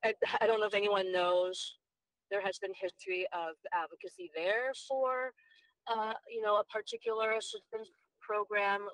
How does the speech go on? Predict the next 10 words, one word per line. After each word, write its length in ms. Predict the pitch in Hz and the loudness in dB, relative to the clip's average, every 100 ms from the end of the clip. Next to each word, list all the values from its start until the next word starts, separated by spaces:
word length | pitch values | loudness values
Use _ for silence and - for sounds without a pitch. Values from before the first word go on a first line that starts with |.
| 185 | -2
like 200 | 180 190 | -2 0
the 80 | 214 | 0
one 240 | 208 208 202 | 0 -2 -2
with 120 | 202 | -6
seniors 540 | - - 294 427 427 - | -8 -8 -6 -6 -4 -2
that's 360 | 175 - - _ _ _ - | -4 -4 -12 _ _ _ 0
dedicated 480 | 415 440 - 415 392 | 2 2 2 0 0
to 120 | 403 | -4
particular 520 | - - 381 - 170 156 | -6 -6 -6 -6 -4 -4
services. 800 | - 185 165 - - - - | -2 -2 -2 -6 -10 -14 -16